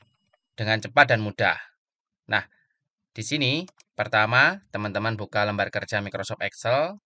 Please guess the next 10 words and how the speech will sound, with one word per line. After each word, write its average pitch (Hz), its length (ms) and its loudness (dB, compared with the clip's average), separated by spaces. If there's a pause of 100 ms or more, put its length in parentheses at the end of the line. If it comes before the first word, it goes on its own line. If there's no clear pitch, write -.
kemudian 110 320 -4
kita 110 320 -4
atur 107 320 -6
terlebih 107 320 -6
dahulu 107 320 -4
untuk 117 240 -8
ukuran 104 320 -4
kertas 117 400 -2
dan 101 240 -6
juga 110 720 0